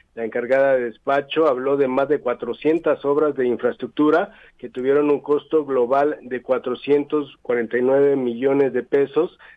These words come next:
realizadas el año pasado. Leticia Nolasco contestó que solo tenía alrededor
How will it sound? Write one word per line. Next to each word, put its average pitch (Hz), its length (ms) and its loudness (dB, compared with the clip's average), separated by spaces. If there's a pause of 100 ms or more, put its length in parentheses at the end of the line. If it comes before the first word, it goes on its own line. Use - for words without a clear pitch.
(100)
realizadas 131 640 0 (180)
el 123 140 -8
año 135 220 0
pasado. 156 580 0 (300)
Leticia 139 340 -8
Nolasco 139 500 0
contestó 135 460 -2
que 139 140 -4
solo 143 300 0
tenía 135 320 2
alrededor 127 600 0